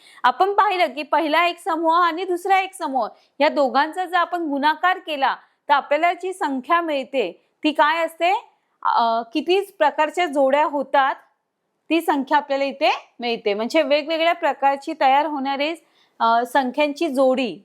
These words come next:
जोड्यांची जी संख्या आहे ती आपल्याला इथे यांचा गुणाकार करून जे उत्तर येतं ती, ती संख्या आपल्याला तिथे मिळते. जसं पहिल्या समूहातील संख्या आहे तीन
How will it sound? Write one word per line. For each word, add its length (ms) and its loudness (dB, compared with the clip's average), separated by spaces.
जोड्यांची 520 0
जी 140 -2
संख्या 460 0
आहे 400 -4
ती 100 2
आपल्याला 360 0
इथे 320 -2
यांचा 260 2
गुणाकार 680 -2
करून 340 0
जे 80 0
उत्तर 400 0
येतं 280 -2
ती, 500 -6
ती 80 -4
संख्या 360 0
आपल्याला 320 -2
तिथे 420 -2
मिळते. 520 -6
जसं 240 2
पहिल्या 420 2
समूहातील 540 -4
संख्या 360 0
आहे 280 -2
तीन 360 -8